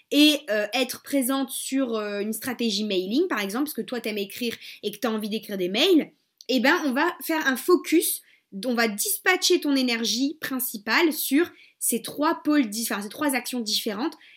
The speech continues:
et tu vas les catégoriser comme urgentes et primordiales. Ça,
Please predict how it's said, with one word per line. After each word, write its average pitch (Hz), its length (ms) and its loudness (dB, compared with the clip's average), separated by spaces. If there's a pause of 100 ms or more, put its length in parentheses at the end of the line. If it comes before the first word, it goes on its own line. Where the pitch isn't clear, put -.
(120)
et 277 180 6
tu 254 220 -4
vas 285 180 2
les 262 140 2
catégoriser 226 580 -2
comme 285 240 0 (100)
urgentes 240 460 -2
et 254 100 -2
primordiales. 214 560 -4 (680)
Ça, - 200 4